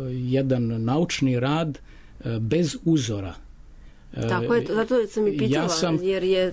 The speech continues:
Speaker 2: to
Speaker 1: ja sam, e, ja sam
Speaker 2: prvi
Speaker 1: tako
Speaker 2: takav
Speaker 1: i
Speaker 2: pokušaj.
Speaker 1: došao do, do jednog, e, o-, teorijskog razmišljanja o upotrebi naporednog citata.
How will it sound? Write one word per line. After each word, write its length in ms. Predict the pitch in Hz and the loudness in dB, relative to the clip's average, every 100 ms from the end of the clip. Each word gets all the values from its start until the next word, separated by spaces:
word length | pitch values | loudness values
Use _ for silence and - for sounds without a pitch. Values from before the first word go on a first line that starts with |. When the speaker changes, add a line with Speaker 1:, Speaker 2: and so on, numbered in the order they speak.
| 123 | 0
Speaker 2:
to 80 | 139 | 0
Speaker 1:
ja 140 | 165 | 0
sam, 360 | - 175 160 151 | 0 2 4 4
e, 400 | 143 143 156 135 | 2 0 -2 -2
ja 140 | 151 | -2
sam 360 | 156 151 147 139 | 0 0 2 2
Speaker 2:
prvi 240 | 202 185 | 0 2
Speaker 1:
tako 120 | 156 | 0
Speaker 2:
takav 200 | 170 160 | 2 0
Speaker 1:
i 100 | 143 | 0
Speaker 2:
pokušaj. 140 | 120 147 | 2 0
Speaker 1:
došao 520 | - - 196 185 175 | 0 0 2 2 2
do, 460 | 151 160 160 156 151 - - - - | 2 4 6 4 0 -8 -16 -16 -12
do 560 | - 127 123 139 135 131 | -6 -2 2 4 6 4
jednog, 580 | 131 139 143 139 131 123 | 4 2 2 2 2 2
e, 40 | 131 127 120 117 123 | 2 4 2 0 -2
o-, 600 | - 151 139 - - 120 - | -6 -6 -6 -8 -8 -10 -6
teorijskog 580 | - 131 165 165 - 120 | 0 2 4 2 0 -2
razmišljanja 680 | 127 120 139 - 143 139 131 | 0 2 0 2 2 4 2
o 160 | 127 | 4
upotrebi 500 | 131 135 127 123 117 | 2 2 0 0 2
naporednog 500 | 120 120 120 110 113 | 2 2 0 0 -2
citata. 480 | - - 107 98 - | -4 -4 -4 -6 -10